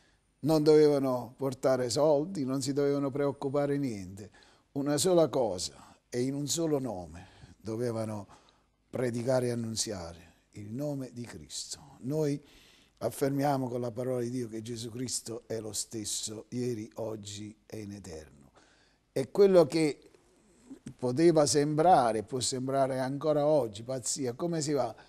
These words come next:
a fare una missione senza soldi, senza raccomandazione, senza conoscere nessuno, soltanto con il nome di Gesù?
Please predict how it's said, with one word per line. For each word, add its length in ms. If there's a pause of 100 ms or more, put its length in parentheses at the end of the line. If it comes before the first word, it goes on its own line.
(140)
a 140
fare 260
una 200
missione 580
senza 380
soldi, 480 (220)
senza 400
raccomandazione, 1000
senza 400
conoscere 500
nessuno, 500 (1700)
soltanto 880
con 520 (440)
il 180
nome 340
di 140
Gesù? 360